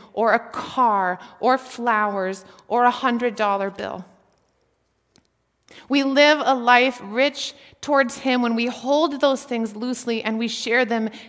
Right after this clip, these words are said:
generously. When we trust that the God who has provided abundance will provide it again. This is the freedom that God invites us to.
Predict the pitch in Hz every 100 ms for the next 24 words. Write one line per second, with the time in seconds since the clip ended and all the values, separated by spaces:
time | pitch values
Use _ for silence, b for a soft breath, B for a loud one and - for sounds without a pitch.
0 | B - 240 240 220 196 - 190 170 180
1 | _ _ _ _ _ _ _ _ _ _
2 | _ B B 269 277 285 277 - 294 311
3 | - 233 233 196 226 262 277 285 269 247
4 | 247 - 233 214 240 285 302 226 202 -
5 | 277 302 262 233 - B 262 262 254 214
6 | 240 262 262 254 B B 226 - 214 185
7 | 180 165 _ _ _ _ _ _ _ _
8 | _ _ _ _ _ _ B B 202 320
9 | 330 311 247 294 - - 302 302 269 220
10 | 214 254 277 B B 190 214 - 233 262
11 | 269 254 247 226 262 285 - 233 226 -
12 | - 214 165 147